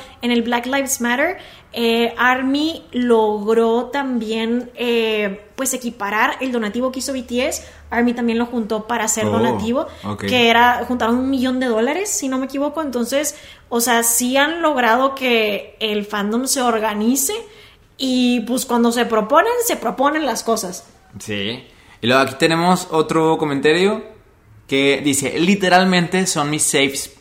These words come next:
Speaker 2: ah, mi safe place, jeje. Llegaron en un momento difícil, son un gran todo para mí". Y creo que
Speaker 1: Ah.
Speaker 2: eso también se define mucho como la relación que tienen con army.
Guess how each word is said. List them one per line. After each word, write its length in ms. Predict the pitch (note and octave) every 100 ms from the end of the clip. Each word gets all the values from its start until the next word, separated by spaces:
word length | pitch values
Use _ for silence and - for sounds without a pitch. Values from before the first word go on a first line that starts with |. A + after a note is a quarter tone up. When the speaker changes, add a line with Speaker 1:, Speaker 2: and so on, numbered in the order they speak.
| -
Speaker 2:
ah, 240 | G2 F2 -
mi 140 | B2
safe 360 | B2 C3+ C#3 -
place, 440 | - G2+ F2+ - -
jeje. 420 | - G2+ A2 - - - -
Llegaron 540 | B2 C#3+ D#3 D#3 F3+ F3+
en 140 | D#3+
un 80 | D3+
momento 320 | D3+ D3 C#3
difícil, 640 | C3+ B2 D#3 - F3+ F3+ -
son 340 | - D3 C#3 C#3
un 240 | C3+ C3+
gran 260 | B2+ B2+ A#2+
todo 220 | A#2 G#2+
para 140 | G#2+
mí". 120 | F#2+ F#2 - - - - -
Y 60 | -
creo 160 | F3+
que 120 | G3+ B3+
Speaker 1:
Ah. 20 |
Speaker 2:
eso 160 | A#3
también 240 | B3+ A#3+ G3+
se 80 | A3
define 260 | F#3+ F3
mucho 260 | F3 D#3+ F3+
como 220 | F3 D3+
la 200 | C3 B2
relación 360 | A#2 A#2 A2 A#2+
que 80 | A#2+
tienen 260 | B2 B2
con 180 | A#2+ A2+
army. 220 | G#2 G2+